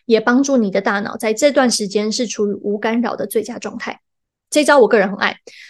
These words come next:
那我也喜欢另外用手机定时九十分钟，有一种好像在玩游戏、跟自己比赛的感觉，让我更有动力在闹钟响以前冲刺把事情完成。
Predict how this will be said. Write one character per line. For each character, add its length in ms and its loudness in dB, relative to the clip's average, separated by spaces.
那 220 2
我 140 2
也 140 4
喜 180 -6
欢 280 -4
另 160 0
外 140 0
用 180 0
手 200 -6
机 320 -6
定 420 0
时 440 -4
九 140 0
十 140 2
分 160 4
钟， 280 2
有 200 6
一 60 6
种 220 4
好 140 0
像 220 2
在 160 4
玩 220 4
游 180 4
戏、 260 0
跟 220 6
自 80 -8
己 160 -4
比 140 -10
赛 180 -2
的 80 -2
感 220 -10
觉， 260 -8
让 180 4
我 100 4
更 160 6
有 140 2
动 220 -2
力 160 -2
在 220 -4
闹 200 0
钟 200 0
响 220 0
以 60 2
前 420 -4
冲 280 -2
刺 200 -4
把 160 -6
事 140 -4
情 160 -6
完 160 -4
成。 260 -6